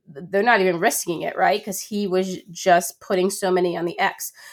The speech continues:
So I think when you have those effective counterterrorism operations,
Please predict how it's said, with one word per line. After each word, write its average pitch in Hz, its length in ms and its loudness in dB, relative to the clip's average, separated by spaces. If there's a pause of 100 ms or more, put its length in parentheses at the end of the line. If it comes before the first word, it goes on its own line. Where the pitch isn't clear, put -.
So - 140 -2
I 254 120 6
think 339 360 -2
when 294 140 2
you 226 320 -4
have 302 400 2
those 214 180 0
effective 202 580 -2
counterterrorism 330 920 2
operations, 185 1040 2